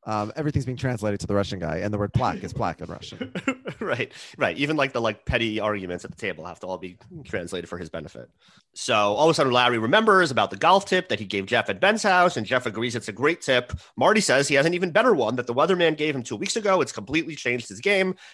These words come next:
Speaker 2: and he's about to show them all how to do it when Sammy screams, and they run over. It turns out she was looking at the disgusting picture of Larry's tooth, which fell out of Larry's pocket,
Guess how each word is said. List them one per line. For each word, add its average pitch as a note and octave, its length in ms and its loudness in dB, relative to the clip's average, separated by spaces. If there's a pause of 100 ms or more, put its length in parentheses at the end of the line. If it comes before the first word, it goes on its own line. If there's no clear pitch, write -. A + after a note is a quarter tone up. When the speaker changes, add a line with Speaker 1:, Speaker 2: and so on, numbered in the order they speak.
(140)
Speaker 2:
and A2+ 340 2
he's B2 140 -6
about G#3+ 320 2
to A3 100 0
show E3 380 4
them D3+ 180 2
all C3+ 200 4
how B2+ 80 2
to A2+ 80 0
do G#3 220 4
it G#3 120 6
when A#2 140 0
Sammy E3 340 4
screams, C#3 720 0 (600)
and A2+ 380 0
they A#2 80 0
run G3+ 220 4
over. F3 260 4
It D3 80 -2
turns F#3+ 240 -6
out D#3+ 220 0
she C3 120 -12
was A#2 120 -6
looking E3 220 -4
at C#3+ 100 -2
the C3+ 60 -8
disgusting D3 520 -2
picture C#3 300 -8
of A2+ 80 -8
Larry's A2 400 0
tooth, D4 340 -2
which - 160 -8
fell C3 180 2
out A#2 100 2
of G#2+ 60 -2
Larry's G#2+ 320 0
pocket, G3+ 460 2